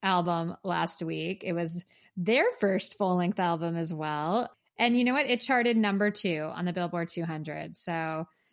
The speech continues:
claps for Super M. Really cool. They charted right behind Machine Gun Kelly, which I know a lot of K-pop fans were kind of upset, but honestly, he's, like, in his prime right now. He's really been building to this. I wasn't surprised at all. I was a little worried when I saw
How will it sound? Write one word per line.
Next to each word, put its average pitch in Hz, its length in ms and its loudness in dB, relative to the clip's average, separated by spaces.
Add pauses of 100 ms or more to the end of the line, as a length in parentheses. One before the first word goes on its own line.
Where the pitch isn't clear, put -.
(120)
claps 269 440 2
for 269 140 2
Super 226 500 2
M. 208 500 2 (120)
Really 269 500 2
cool. 202 560 2
They 233 160 2
charted 277 420 0
right 220 200 2
behind 226 380 2
Machine 208 360 2
Gun 185 220 0
Kelly, 175 500 0 (460)
which 220 340 2
I 220 80 2
know 285 220 2
a - 20 2
lot 233 200 2
of 214 100 0
K-pop 202 400 0
fans 190 340 0
were 180 80 -2
kind 180 220 0
of 180 60 0
upset, 175 540 0
but 190 200 -2
honestly, 214 540 4
he's, 277 280 0
like, 208 360 2
in 190 140 2
his 170 180 2
prime 170 340 0
right 175 180 0
now. 170 300 2
He's 202 260 2
really 190 220 6
been 170 220 4
building 160 420 0
to - 100 -4
this. 160 280 2
I 180 120 2
wasn't 185 300 4
surprised 165 440 2
at 160 60 -2
all. 160 220 2
I 160 80 2
was 156 120 0
a 165 40 0
little 165 200 2
worried 165 360 0
when 160 100 -4
I 151 80 -6
saw 160 480 2